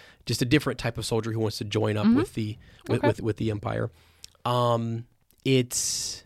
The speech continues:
Speaker 1: yeah, it's interesting. There's also the chip bit. There is, I think, some genetic stuff going on too. But in general, they are moving beyond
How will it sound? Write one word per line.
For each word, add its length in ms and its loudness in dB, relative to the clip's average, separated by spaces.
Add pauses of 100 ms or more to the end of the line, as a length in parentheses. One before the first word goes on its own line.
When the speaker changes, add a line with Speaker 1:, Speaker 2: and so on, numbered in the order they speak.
(120)
Speaker 1:
yeah, 200 6
it's 100 0
interesting. 320 2
There's 140 2
also 200 -2
the 120 -4
chip 460 -2
bit. 260 4
There 120 2
is, 180 4
I 180 2
think, 180 -2
some 160 -6
genetic 400 0
stuff 220 -2
going 220 0
on 120 -2
too. 240 0 (380)
But 180 2
in 120 4
general, 380 8 (340)
they 300 6
are 640 2
moving 520 4
beyond 680 -4